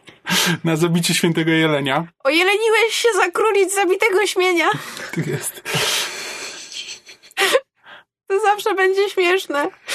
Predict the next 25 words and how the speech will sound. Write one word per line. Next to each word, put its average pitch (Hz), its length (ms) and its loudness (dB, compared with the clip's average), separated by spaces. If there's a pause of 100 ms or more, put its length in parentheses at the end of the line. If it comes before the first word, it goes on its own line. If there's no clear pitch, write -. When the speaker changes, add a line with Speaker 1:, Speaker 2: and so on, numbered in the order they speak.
(260)
Speaker 2:
Gdyby 311 220 2
ktoś 339 180 2
nie 302 120 2
wiedział, 285 320 2
to 285 100 -2
jest 285 240 2
cytat 262 360 2
z - 140 -8
filmu 262 260 2
Robin 254 260 2
Hood, 277 120 0
Faceci 262 320 0
w - 20 0
rajtuzach. 240 520 2
Z - 60 -6
tego 269 320 2 (280)
starego 294 680 0
tłumaczenia. 202 720 0
Speaker 1:
Tak. 220 80 -4 (680)
Speaker 2:
Bo 226 60 -2
jak 233 260 0 (240)
Kamil 269 300 2
odkrył, 262 480 2
robiąc 262 300 0
research, 254 360 2